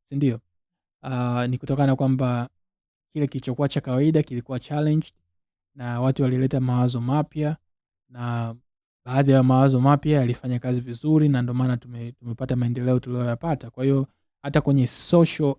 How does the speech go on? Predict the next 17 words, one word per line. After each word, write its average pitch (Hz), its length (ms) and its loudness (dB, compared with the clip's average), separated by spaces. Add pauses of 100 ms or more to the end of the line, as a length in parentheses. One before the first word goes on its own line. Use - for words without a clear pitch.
aspect 143 520 -6
vile 123 200 0
vile, 127 440 -2 (400)
tunatakiwa 127 380 -6
tu 127 160 -12 (140)
push 147 240 -4
the 127 100 -12
boundaries, 127 720 0
pale 135 200 -4
ambapo 131 280 -2
tunahisi 131 840 0
ndio 123 180 -6
mwisho 147 440 0
wa 127 120 2
mawazo 127 380 0
yetu 131 180 0
kufikiria 127 600 -4